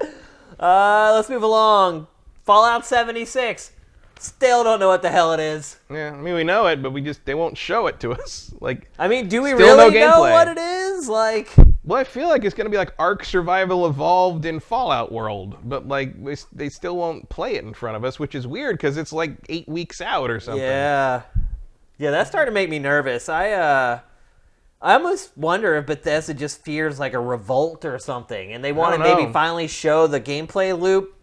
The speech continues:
Speaker 1: much closer to its release when people have already pre-ordered it and already committed.
Speaker 2: I don't have a theory. It feels like you would, by now, you would be showing, w-, at least demoing what it's like to play the game.
Speaker 1: Yeah, and, uh,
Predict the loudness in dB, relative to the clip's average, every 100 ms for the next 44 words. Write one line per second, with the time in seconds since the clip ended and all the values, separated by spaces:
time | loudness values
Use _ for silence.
0 | -12 -6 -6 -6 0 2 2 0 -4 -4
1 | -4 -4 -6 -4 -4 -6 -10 -8 -4 -2
2 | 2 2 0 -4 -2 0 0 0 -2 -2
3 | 0 -2 -4 -10 -6 -2 -2 -2 -4 -10
4 | -12 -8 -6 -4 -4 -6 -8 -8 -6 -8
5 | -14 _ _ _ _ _ _ _ -16 -6
6 | -4 -2 -4 -6 -8 -6 -6 -6 -4 -4
7 | -6 -6 -6 -6 -6 -8 -10 -10 -8 -10
8 | -12 -16 _ _ _ _ _ _ -14 -12
9 | -8 -6 -4 -2 -2 -4 -4 -4 -4 -4
10 | -6 -6 -6 -8 -8 -10 -14 -12 -10 -12
11 | -14 -16 -18 -20 _ _ _ _ _ _
12 | 0 2 2 0 4 6 6 4